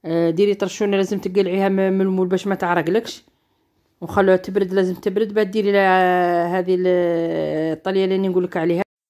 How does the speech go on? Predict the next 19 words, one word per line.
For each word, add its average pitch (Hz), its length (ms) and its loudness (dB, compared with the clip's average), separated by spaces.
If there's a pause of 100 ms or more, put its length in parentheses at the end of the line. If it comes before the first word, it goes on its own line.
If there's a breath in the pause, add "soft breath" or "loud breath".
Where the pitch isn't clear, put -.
(440)
تمشيها 214 380 2
كامل 202 360 -2
على 190 220 0
ال-، 190 560 0
المسكوتشه 190 460 -4
تاعك. 185 540 -4 (440 soft breath)
وهنايا 202 280 2
خلينا 202 340 -2
شويه 214 440 -4
من 202 120 -2
هذيك 196 320 -4
الكريمه 196 760 0
درنا 196 280 -2
لها 185 480 -2
كاكاو 202 480 -2
باش 202 240 -4
كي 202 440 0 (400 loud breath)
ديكوري 185 680 0
ال-، 175 880 0